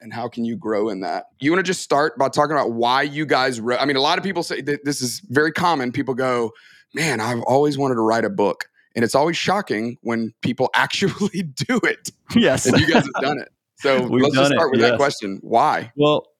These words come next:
Speaker 2: yeah, uh, David, you are a longtime listener, first-time caller. And so, again, welcome to the podcast. It's, we're glad to have you here today. So do you wanna answer that question first on, uh, just from your perspective, what was going on and why, uh, why we set out on this adventure to write this book?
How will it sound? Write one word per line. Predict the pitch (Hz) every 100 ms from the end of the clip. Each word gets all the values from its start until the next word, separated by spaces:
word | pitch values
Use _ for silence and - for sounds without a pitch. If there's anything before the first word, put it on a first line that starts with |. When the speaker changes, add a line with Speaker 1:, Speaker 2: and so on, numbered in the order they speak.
| _ _ _ -
Speaker 2:
yeah, | 151 165 175
uh, | 131 143 143
David, | 120 156 180 165 139
you | 233
are | 196 160
a | 135 127
longtime | 143 175 175 135
listener, | 135 - 127
first-time | - 151 135 104
caller. | 127 135 101 87 101
And | 113
so, | - 110 104 98
again, | 113 123 95
welcome | 98 135 160 127
to | 117
the | 95
podcast. | 117 123 101 85 87 -
It's, | 92 -
we're | 101
glad | 90 110 95
to |
have | 104 101
you |
here | 101 98
today. | 95 95
So | 92 117
do | 135
you |
wanna | 175 160 120
answer | 95 156 156
that | 151
question | - 151 - 143
first | 147 151 -
on, | 131 110 - - - _
uh, | 143 131
just | 143 -
from | 131
your | 123 131
perspective, | 147 - 135 127 123
what | 127
was | 107 110
going | 120 117
on | 117 120 110
and | 104
why, | 107 110 110 110
uh, | 98 104 98
why | 107 107
we | 107
set | - 113
out | 107 104 104
on | 98
this | 98
adventure | 95 101 95 101
to |
write | 95 95
this | 95
book? | - 104 107